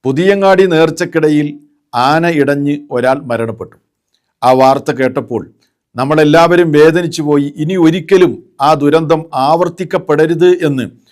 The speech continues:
നമ്മളെല്ലാവരും ആഗ്രഹിച്ച ഒരു കാര്യമാണ്. പക്ഷേ എന്തെങ്കിലും ഫലമുണ്ടായോ? എന്തെങ്കിലും നടപടികൾ ആ വിഷയത്തിലുണ്ടായോ? ഉണ്ടായില്ല എന്ന് മാത്രമല്ല, ആ ദുരന്തം വീണ്ടും കൂറ്റനാട് ആവർത്തിച്ചിരിക്കുകയാണ്. കൂറ്റനാട് നേർച്ചക്കിടയിൽ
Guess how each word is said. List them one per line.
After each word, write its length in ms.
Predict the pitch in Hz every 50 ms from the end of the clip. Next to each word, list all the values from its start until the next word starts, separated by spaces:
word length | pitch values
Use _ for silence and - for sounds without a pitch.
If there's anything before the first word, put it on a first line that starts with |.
| _ _ _ _ _ -
നമ്മളെല്ലാവരും 920 | 113 127 135 160 170 165 151 143 151 165 180 190 190 190 190 190 175 156 143
ആഗ്രഹിച്ച 480 | 147 151 139 143 151 143 135 131 147
ഒരു 220 | 143 139 131 127 120
കാര്യമാണ്. 400 | 120 113 110 107 98 92 80 _ _ _ _ _ _ _ _ _ -
പക്ഷേ 200 | - - - 139
എന്തെങ്കിലും 480 | 135 131 127 123 139 139 143 143 143
ഫലമുണ്ടായോ? 720 | 143 135 131 143 143 143 139 131 135 127 117 104 87 80 _ _ _ _ _ _ _ _ _ _ -
എന്തെങ്കിലും 540 | 135 135 147 165 165 190 180 190 185 175 165
നടപടികൾ 580 | 156 147 147 170 175 190 180 190 185 196 185 180
ആ 80 | 180
വിഷയത്തിലുണ്ടായോ? 920 | 175 170 165 165 170 170 160 170 160 156 156 151 147 143 139 131 113 101 - -
ഉണ്ടായില്ല 600 | 131 127 127 131 143 143 143 147 143 139 143 143
എന്ന് 240 | 151 151 131 127 131
മാത്രമല്ല, 600 | 127 123 117 - 120 117 113 110 104 110 107 - _ _ _ _ _ _ _ _ _ -
ആ 140 | - 139 165
ദുരന്തം 500 | 170 156 160 160 175 180 170 185 175 165 143 151
വീണ്ടും 500 | 160 185 185 175 165 185 175 - - _ _
കൂറ്റനാട് 600 | - 135 147 170 165 - 185 180 175 170 160 156
ആവർത്തിച്ചിരിക്കുകയാണ്. 920 | 147 143 135 127 - - 113 113 - 117 110 - - 101 87 82 78 - _ _ _ _ _ _ _ _ _ _
കൂറ്റനാട് 580 | - 127 131 131 143 139 139 135 131 135 131
നേർച്ചക്കിടയിൽ 680 | 135 135 135 - - 135 - 139 131 131 135 135 139